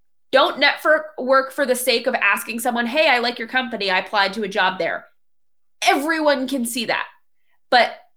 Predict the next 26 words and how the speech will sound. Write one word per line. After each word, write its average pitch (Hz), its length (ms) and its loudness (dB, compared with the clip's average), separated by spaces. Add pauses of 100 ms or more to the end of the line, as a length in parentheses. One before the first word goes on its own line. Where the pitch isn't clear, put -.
(140)
if 240 160 -2
you 311 380 -2
make 339 180 2
friendships 359 540 -2
with 277 140 -6
someone 247 300 -2
and 233 140 -4
you 240 60 -6
say, 262 140 0
"Hey, 269 260 2
I 285 160 6
applied 269 380 2
to 269 100 -8
this 233 200 -4
job. 240 440 4
Do 208 80 -8
you 214 40 -4
have 202 280 -2
any 214 160 -4
advice?" 208 500 0
And 233 100 0
it's 220 140 -4
not 240 300 6
at 330 120 0
their 294 160 6
company, 269 680 -4